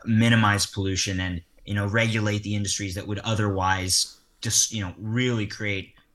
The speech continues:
like, I wanna have children. I wanna have a lot of children. I wanna have them live in a healthy world, right? So,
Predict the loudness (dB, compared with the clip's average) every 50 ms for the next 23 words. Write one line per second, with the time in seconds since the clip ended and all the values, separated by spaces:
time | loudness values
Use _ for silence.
0 | _ -14 -8 -4 -2 0 0 0 0 0 -2 -2 -4 -4 -4 -4 -4 -6 -4 -4
1 | -2 -2 -2 -2 -2 -2 0 0 0 0 -2 -6 -8 -10 -12 -12 -12 -10 -8 -6
2 | -4 -4 -4 -2 -2 -2 -2 0 0 0 0 0 0 0 0 0 0 0 2 0
3 | 0 0 0 -4 -4 -2 -2 -2 -2 -4 -6 -6 -6 -4 -4 -4 -6 -10 -18 -20
4 | -10 _ 2 4 4 4 4 2 0 0 -2